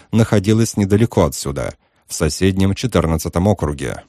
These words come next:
посреди пятна зелени, от которого лучами расходились улицы. "Это парк?" — спросил Грей. Симон подкатил свой стул ближе и, вглядевшись, нахмурился.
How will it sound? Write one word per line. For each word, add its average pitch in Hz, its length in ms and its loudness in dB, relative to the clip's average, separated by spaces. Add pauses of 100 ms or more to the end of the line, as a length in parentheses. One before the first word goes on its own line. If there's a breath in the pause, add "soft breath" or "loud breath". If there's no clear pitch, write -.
посреди 82 400 -4
пятна 82 340 0
зелени, 80 360 2
от 76 140 -2
которого 78 400 0
лучами 90 420 0
расходились 82 720 -2
улицы. 71 540 -4 (680)
"Это 80 280 0
парк?" — 90 420 0
спросил 80 460 -4
Грей. 73 340 -8 (580)
Симон 82 400 2
подкатил 82 440 -2
свой 80 220 0
стул 80 220 -2
ближе 98 440 2
и, 104 160 -2
вглядевшись, 90 680 2
нахмурился. 80 840 -2